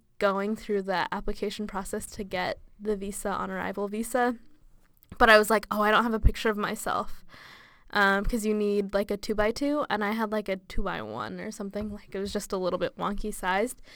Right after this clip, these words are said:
And so I walked up to a lady at, like, a picture booth, and she was like,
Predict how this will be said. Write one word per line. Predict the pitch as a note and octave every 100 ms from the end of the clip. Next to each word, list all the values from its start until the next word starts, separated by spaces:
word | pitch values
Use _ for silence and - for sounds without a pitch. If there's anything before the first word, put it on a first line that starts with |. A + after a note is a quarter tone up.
| - -
And | - A3+
so | A#3+
I | G3+
walked | G#3 A3 -
up | C#4+
to | - G#3+
a | F3+
lady | D#3+ F3 G#3 G2+ G3 A#3 - - -
at, | F#3+ -
like, | G#3 G3+
a |
picture | G3 - - F#3+
booth, | G#2+ -
and | -
she | -
was | G#2 D3 -
like, | F2+ G2+ -